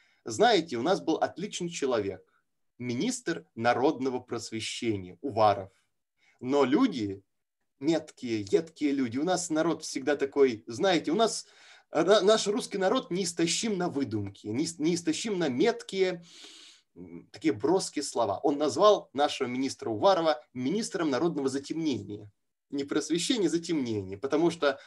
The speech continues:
Уваров предложил, как это решить. Он предложил концепцию официальной народности. Народности. Православие, самодержавие,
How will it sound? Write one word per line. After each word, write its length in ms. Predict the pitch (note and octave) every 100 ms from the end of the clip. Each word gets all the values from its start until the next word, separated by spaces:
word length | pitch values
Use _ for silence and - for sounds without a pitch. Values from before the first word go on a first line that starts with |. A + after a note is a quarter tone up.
| -
Уваров 400 | C#3+ G3+ G#3 -
предложил, 480 | E3 C#3+ D3+ F#3 F3+
как 180 | C#3
это 140 | - D3+
решить. 500 | D#3+ - A#2+ G#2 - - - - -
Он 200 | F3 F3
предложил 460 | E3+ E3+ D3+ G3 E3+
концепцию 680 | D3+ C#3 - G#3 G3+ - D3+
официальной 800 | C3+ C3+ - D#3 C#3+ C#3 C3+ - _ _
народности. 1300 | B2+ C#3+ D#3 D3+ B2 F#2+ G2 F#2+ - - - - G#2 _ -
Народности. 1120 | D#3 G3 E3+ C3 G2+ F#2 F#2+ - - - G2+ - _ _ _ _ _ _
Православие, 800 | - C#3 A2+ - C3 G3+ G#3 A#3 - _ _ _
самодержавие, 1080 | - C3 B2 A#2+ G#2+ A#2+ F#3 F3 E3+ E3